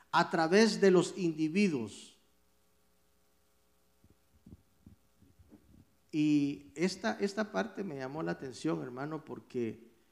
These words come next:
eh, yo no sé si usted me va a tomar en cuenta esto que le voy a decir, pero ¿no siente usted de que a veces hay una farándula cristiana?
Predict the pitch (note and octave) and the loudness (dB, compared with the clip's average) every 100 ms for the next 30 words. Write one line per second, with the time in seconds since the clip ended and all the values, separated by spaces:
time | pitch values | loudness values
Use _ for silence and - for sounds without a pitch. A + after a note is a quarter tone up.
0 | _ _ _ _ _ - B2+ A#2+ A#1+ - | _ _ _ _ _ -16 -10 -8 -8 -8
1 | A#1+ - - _ _ _ _ _ _ _ | -12 -16 -20 _ _ _ _ _ _ _
2 | _ _ _ _ _ _ _ _ _ _ | _ _ _ _ _ _ _ _ _ _
3 | _ _ _ _ _ _ _ _ _ _ | _ _ _ _ _ _ _ _ _ _
4 | D3+ F#3 F#3+ F#3 F3+ - F#3 F#3 F3+ - | -2 -2 -2 -6 -8 -8 -6 -6 -8 -16
5 | - - - _ - - C3 C3+ D#3+ E3+ | -20 -20 -20 _ -20 -20 -14 -10 -12 -12
6 | D#3 D#3+ D#3 D#3 D#3+ D#3+ D#3 C#3 B2+ B2 | -14 -16 -14 -16 -16 -16 -18 -18 -16 -14
7 | C#3+ C#3+ - D#3 D#3 C3+ - _ _ _ | -12 -14 -14 -14 -14 -16 -18 _ _ _
8 | _ _ _ - F#3 G#3+ G#3+ G#3 G#3+ G#3+ | _ _ _ -12 -6 -6 -6 -8 -6 -8
9 | G#3 F3 F3+ - - F#3+ G3 F#3+ F#3 C#3 | -6 -6 -6 -10 -8 -6 -4 -8 -6 -4
10 | E3+ F#3+ E3 B2+ A2+ A#2 - F#3 C#3 | -4 -6 -10 -12 -14 -18 -10 -10 -10